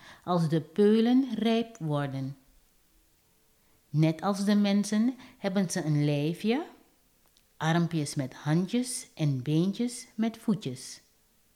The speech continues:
Pintere gezichtjes hebben ze, hun oogjes schitteren als sterretjes. Rondom hun hoofdjes, die bedekt zijn met golvend haar,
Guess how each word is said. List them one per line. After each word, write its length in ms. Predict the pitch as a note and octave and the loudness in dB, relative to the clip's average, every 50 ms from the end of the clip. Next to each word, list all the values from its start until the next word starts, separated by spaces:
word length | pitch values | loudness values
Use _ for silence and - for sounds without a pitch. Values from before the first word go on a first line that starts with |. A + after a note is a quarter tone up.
| _ _ _ _ _ _ _ _ _ _ _ _ _ _ _ _ | _ _ _ _ _ _ _ _ _ _ _ _ _ _ _ _
Pintere 560 | - E4+ F#4+ F#4+ F#4 F4 E4 D#4 D4 C#4+ C#4 | 2 2 2 2 0 2 2 4 4 4 2
gezichtjes 580 | C4+ - C4 C4 - F3+ E3 - - D#3+ D3+ - | 2 0 -2 0 0 0 0 0 -2 -4 -2 -2
hebben 280 | D#3+ C#3+ C#3 D3+ D3 | -4 -2 0 0 0
ze, 200 | - - C#3+ D3 - - _ _ _ _ _ _ _ _ _ _ _ _ | 0 -2 -6 -10 -10 -14 _ _ _ _ _ _ _ _ _ _ _ _
hun 240 | - D#3+ F3 F3 - | 2 2 2 2 2
oogjes 520 | F3 E3+ G3 G#3 G#3 - B3 A#3+ A#3 - | 2 2 2 2 2 0 0 0 0 -2
schitteren 600 | - - - - G#3+ G#3+ - A3+ G#3+ G#3+ A3 A3 | -6 -4 -4 -4 -2 0 0 0 2 2 2 2
als 240 | G3 F#3 G3 G3 G3 | 0 0 -2 -4 -4
sterretjes. 840 | - - - F#3+ D#3+ D3 C#3+ - - D3 C#3 - - - - - - _ _ _ _ _ _ _ _ _ _ _ _ _ _ _ _ _ _ _ _ _ _ _ _ _ _ _ | -8 -6 -4 -4 -2 -2 -4 -6 -8 -10 -10 -8 -12 -12 -14 -16 -20 _ _ _ _ _ _ _ _ _ _ _ _ _ _ _ _ _ _ _ _ _ _ _ _ _ _ _
Rondom 520 | _ D#3+ E3 G#3 A3+ A#3+ A#3 G#3+ G#3+ G3 | _ -4 0 2 4 4 4 4 4 2
hun 220 | F#3 F3 E3+ D#3+ C#3 | 4 4 4 2 2
hoofdjes, 800 | C3 C#3 D#3 G3 G3+ - - - A#3+ B3+ C4+ C4 - - - - - _ - - - | 0 0 -2 -2 -4 -6 -4 -2 0 0 0 -2 -6 -12 -16 -18 -20 _ -20 -20 -16
die 160 | _ F3+ G#3+ F#3 | _ -2 0 0
bedekt 440 | F#3 F#3 E3+ A3+ A#3 A3+ A3+ - | 0 2 2 2 2 0 0 -4
zijn 220 | - - E3+ E3 D#3 | -4 0 2 2 2
met 160 | D3+ C#3+ - | 2 0 -4
golvend 540 | - - - F3 F#3 G#3+ A3+ - A#3+ A3+ G#3 | -8 -6 -2 0 0 0 0 0 -2 -2 0
haar, 440 | G3+ F#3+ F#3 F3+ F3+ F3+ F#3 F#3+ | -2 -2 -2 -2 -2 -4 -6 -8